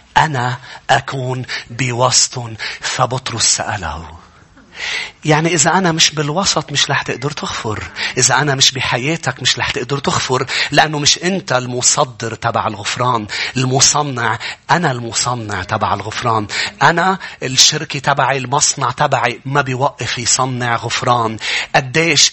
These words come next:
قد ما أنت محتاج غفران، أنا عندي أغفر لك. طب أنا ما عندي يا رب أغفر لفلان، لأنه أساء لي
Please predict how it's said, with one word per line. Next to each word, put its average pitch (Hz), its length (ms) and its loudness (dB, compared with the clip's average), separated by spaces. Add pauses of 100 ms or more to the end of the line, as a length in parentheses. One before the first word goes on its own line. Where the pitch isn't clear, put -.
(140)
قد 139 220 0
ما 147 160 -2
أنت 160 180 -6
محتاج 135 480 0
غفران، 127 540 0 (140)
أنا 131 160 2
عندي 120 320 -2
أغفر 107 440 -2
لك. 98 260 -4 (220)
طب 135 180 6
أنا 190 200 6
ما 180 100 4
عندي 208 360 0
يا 151 120 6
رب 165 220 4
أغفر 147 360 -2
لفلان، 160 440 0 (240)
لأنه 254 380 6
أساء 269 440 8
لي 277 360 2